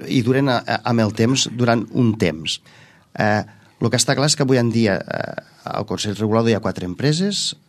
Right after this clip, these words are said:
una és Actel, l'altra és Fruilar i l'altra és Fruits de Ponent, però l'avantatge que tenim, a, a, en aquest cas, Pere de Lleida, és que tenim una comercialització única. Ni que siguem empreses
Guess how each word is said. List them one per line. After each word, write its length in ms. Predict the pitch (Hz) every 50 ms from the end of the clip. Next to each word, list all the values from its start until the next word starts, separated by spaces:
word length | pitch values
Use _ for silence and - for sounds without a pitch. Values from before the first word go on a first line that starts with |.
| - - 117
una 220 | 110 107 98 98
és 80 | 92 98
Actel, 460 | 104 107 107 110 - - 139 143 131 113
l'altra 320 | 101 101 101 - 104 104
és 80 | 98 -
Fruilar 460 | - - 101 95 98 101 107 101 98 - -
i 80 | 107
l'altra 240 | 104 101 101 - 95
és 80 | - -
Fruits 240 | - 107 98 - -
de 60 | 101 92
Ponent, 380 | - 98 120 151 170 190 220 247 247 - - - - - - - - - - - - - _ _ _
però 220 | 135 131 123 127 127
l'avantatge 480 | 127 131 123 123 139 156 151 160 170
que 80 | 170 143
tenim, 300 | 151 151 147 135 117 117
a, 160 | - - -
a, 340 | - - - - - - 110 107
en 80 | 104 107
aquest 160 | - 113 - -
cas, 160 | 123 113 - -
Pere 160 | 123 123 120
de 80 | 117 120
Lleida, 160 | 131 143 151
és 60 | 147 -
que 60 | 127 113
tenim 140 | 131 131 135
una 120 | 131 120 123
comercialització 880 | 123 120 113 - 117 113 110 98 104 104 104 98 - - 117 110 110
única. 320 | 104 95 90 - - 78 -
Ni 100 | 113 110
que 120 | 117 107
siguem 240 | - 113 131 139 156 151
empreses 640 | 147 135 143 151 156 139 110 98 92 85 80 -